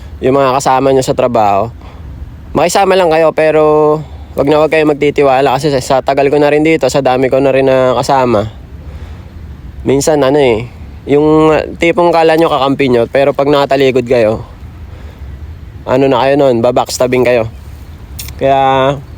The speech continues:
makisama lang kayo kahit sa mga Hapon na kasama nyo, Pilipino. Pero yung tiwala, wag nyo basta-basta ibibigay kasi ano, minsan mga Pilipino yung mga kaaway nyo dito eh. Sila yung sisira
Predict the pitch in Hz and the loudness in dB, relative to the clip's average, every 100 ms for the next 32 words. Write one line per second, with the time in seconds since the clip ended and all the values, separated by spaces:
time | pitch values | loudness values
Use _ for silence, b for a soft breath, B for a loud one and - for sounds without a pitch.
0 | - B B B B - - - 151 180 | -18 B B B B -18 -10 -2 0 2
1 | 190 202 202 208 208 143 139 143 139 139 | 2 2 2 2 2 2 2 2 2 2
2 | 139 139 135 127 143 139 165 165 156 123 | 2 0 0 2 2 2 2 2 2 0
3 | 120 - 127 127 123 123 - B B - | 0 0 2 2 0 -2 -8 B B -2
4 | 143 156 160 160 160 151 143 120 110 - | 2 4 2 2 2 4 4 2 -2 -6
5 | B B B B - 131 156 151 151 156 | B B B B -4 0 2 0 0 0
6 | 147 147 135 135 127 127 123 123 143 127 | 0 0 0 0 0 2 2 0 2 2
7 | 123 131 113 117 - 131 139 175 147 135 | 2 2 0 -4 -8 -2 0 2 2 2
8 | 135 131 143 139 139 139 131 135 131 131 | 0 0 2 2 2 2 2 2 2 2
9 | 135 131 127 147 123 113 - - B B | 2 2 0 0 0 -2 -10 -20 B B
10 | B B B - - 135 135 135 143 135 | B B B -12 -2 0 2 2 0 2
11 | 139 | 2